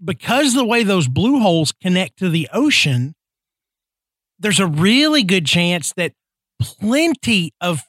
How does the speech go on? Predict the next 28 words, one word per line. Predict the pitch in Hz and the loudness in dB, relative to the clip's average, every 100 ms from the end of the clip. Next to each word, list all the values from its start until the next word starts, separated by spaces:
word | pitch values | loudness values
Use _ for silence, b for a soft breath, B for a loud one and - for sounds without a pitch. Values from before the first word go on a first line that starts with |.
| _ | _
food | 240 247 202 165 139 | -2 0 2 0 -2
is | 160 147 | -6 -2
gonna | 175 165 | 0 0
swim | 123 - 190 196 165 139 | 0 0 2 2 2 0
back | 151 185 190 | 0 -2 0
and | 226 - | -4 -4
forth, | 196 185 190 170 - _ _ _ _ _ _ _ _ _ | -4 -2 0 -2 -6 _ _ _ _ _ _ _ _ _
you | 180 | -4
know, | 170 156 139 _ 147 _ _ _ - | -2 -2 -4 _ _ _ _ _ -6
so | - 226 | 0 2
it, | 233 - | 0 -2
it's | 214 190 - | -6 -4 -2
not | 214 220 | 2 2
like | 208 233 - | 2 0 -2
it's | 180 - | -10 -6
something | - 214 214 180 | -4 -4 -2 0
that | 160 | 0
has | 117 185 - | 0 -2 -2
to | 156 | -6
hunt | 113 240 269 180 - _ | -6 -2 -2 -2 -6 _
all | 175 180 | -2 0
that | 156 127 - - | -2 -6 -10 -4
hard, | 285 143 131 147 - _ _ _ _ _ | -2 0 -2 -4 -12 _ _ _ _ _
okay? | 139 196 202 226 | -6 -4 -2 -2
Especially | - - 285 - 277 | -2 -2 -2 0 0
being | 175 196 190 170 | 0 2 2 2
the | 143 | 0
size | - 208 196 185 135 139 143 | 0 0 2 2 0 -4 -6